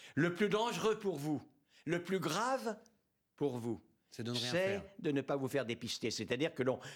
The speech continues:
Speaker 1: commence pas à traiter en temps et en heure votre cancer. Ce que la Ligue essaye de faire, c'est que la surcharge est plus importante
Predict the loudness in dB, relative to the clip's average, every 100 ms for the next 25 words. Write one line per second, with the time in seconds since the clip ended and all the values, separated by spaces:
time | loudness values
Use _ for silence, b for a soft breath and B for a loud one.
0 | B 2 2 0 0 -2 0 -2 -2 -2
1 | -2 2 2 2 -2 -16 b -6 -4 0
2 | 2 2 4 4 2 0 B B -2 -2
3 | 0 0 0 -2 -4 -2 0 0 0 -2
4 | B B 0 2 2 2 0 2 0 0
5 | -2 2 2 2 -2 B B -6 -2 0
6 | 0 B B -4 0 0 0 0 2 2
7 | 2 0 2 0 -2 -2 0 0 -4